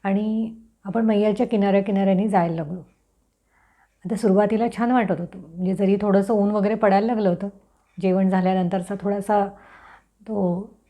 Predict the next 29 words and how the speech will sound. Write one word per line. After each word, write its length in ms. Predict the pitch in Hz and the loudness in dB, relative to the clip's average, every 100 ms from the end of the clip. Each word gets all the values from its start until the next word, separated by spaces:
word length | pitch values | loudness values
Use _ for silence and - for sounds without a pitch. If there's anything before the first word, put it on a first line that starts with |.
| - | 2
त्रासदायक 420 | 214 180 208 208 208 - | 4 6 4 2 0 -6
प्रकार 320 | 196 196 214 | -2 2 0
होता, 300 | 214 - 180 160 _ _ _ | 0 -2 -4 -6 _ _ _
पण 240 | 208 208 196 | -6 -4 -4
तरी 180 | 220 240 | -2 -2
मैया 380 | 226 185 196 220 | 0 2 2 2
दिसत 220 | 220 220 | 0 -2
होती 280 | 208 214 214 | -4 -4 -6
इतक्या 240 | 202 220 | -4 -2
दिवसांनी, 360 | 202 202 196 196 | 0 0 0 0
त्याच्यापुढे 460 | 196 202 196 202 | -2 -2 -2 -2
सगळं 220 | 196 190 | -2 -2
ते 120 | 196 220 | -4 -4
फिकं 300 | 208 185 170 | -8 -6 -6
वाटत 180 | 160 | -6
होतं. 1500 | 170 - - - - - - - - - - - - - - | -10 -14 -16 -16 -14 -14 -12 -10 -6 -8 -8 -12 -10 -8 -6
तर 60 | 226 | -4
थोडं 360 | - 233 233 254 | 2 4 6 4
पुढं 280 | - 240 240 | 4 2 2
चालून 340 | 233 220 233 | 2 4 4
आले, 180 | 226 226 262 - - - - - - - - - - | 4 0 -2 -10 -12 -12 -8 -8 -10 -12 -12 -10 -4
वाटेत 400 | 202 185 214 226 | -2 0 0 0
एक 120 | 214 | 0
असा 200 | 214 214 | 0 2
नालाच 580 | 208 196 196 214 - - | 2 2 2 0 -2 -4
थोडासा 420 | 196 208 185 196 | 0 0 0 0
आला 140 | 185 | 2
होता, 160 | 190 190 | 0 0
पण 200 | 185 196 | 0 0